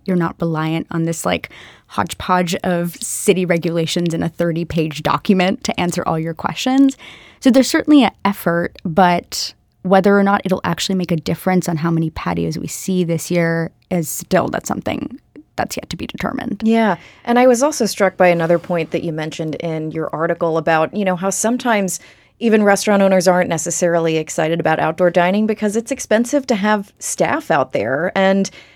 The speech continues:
Speaker 2: and even the staff themselves may not like that shift either, is, is what I've heard from some people. So, yeah, can you comment on that?
Speaker 1: Well, I can't imagine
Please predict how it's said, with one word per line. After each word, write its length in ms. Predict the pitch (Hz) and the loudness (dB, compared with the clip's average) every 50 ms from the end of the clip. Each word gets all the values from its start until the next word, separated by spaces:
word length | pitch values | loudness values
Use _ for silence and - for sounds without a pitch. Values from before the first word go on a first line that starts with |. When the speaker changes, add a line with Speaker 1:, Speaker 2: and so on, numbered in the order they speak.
| _ | _
Speaker 2:
and 100 | - 226 | 2 2
even 180 | 233 240 277 269 | 4 6 6 6
the 80 | 262 | 4
staff 280 | - - 262 254 262 254 | 4 4 2 2 2 2
themselves 420 | - 240 220 - 240 247 247 214 | 2 0 2 4 4 2 2 2
may 120 | 190 185 214 | 0 -2 0
not 180 | 220 214 202 | -2 -2 -2
like 240 | - 175 180 226 - | -2 -2 -2 -2 2
that 220 | - 143 113 - - | 2 4 4 2 2
shift 280 | - - - - - | 0 0 -2 -2 -2
either, 400 | 190 202 214 180 156 104 147 214 | -2 2 4 4 4 4 4 4
is, 160 | 247 233 - - | 2 2 2 2
is 180 | - 202 185 | 2 2 2
what 100 | 196 208 | 2 2
I've 120 | 190 185 185 | 2 2 2
heard 180 | 202 190 185 | 2 0 0
from 120 | - 190 165 | -2 -6 -6
some 200 | - - 175 160 | -4 -4 -4 -4
people. 320 | 170 170 160 - 139 143 | -4 -4 -2 -2 -2 -2
So, 240 | 151 - 202 190 185 | -2 2 4 6 6
yeah, 200 | 196 220 196 160 | 6 4 2 2
can 160 | 160 - 220 | 2 0 -2
you 80 | 226 226 | -2 0
comment 380 | 233 233 220 226 240 247 240 | 0 0 0 0 0 -2 -2
on 140 | 226 220 202 | -2 -2 -2
that? 260 | 190 185 202 214 226 - - - _ _ | -2 -4 -4 -6 -8 -10 -14 -20 _ _
Speaker 1:
Well, 200 | - 240 233 220 | 4 6 6 6
I 160 | - - 214 | 6 6 4
can't 200 | 208 - 262 262 | 4 4 4 4
imagine 560 | 233 196 180 170 170 170 185 185 185 180 175 | 4 4 4 2 2 2 2 2 0 0 -2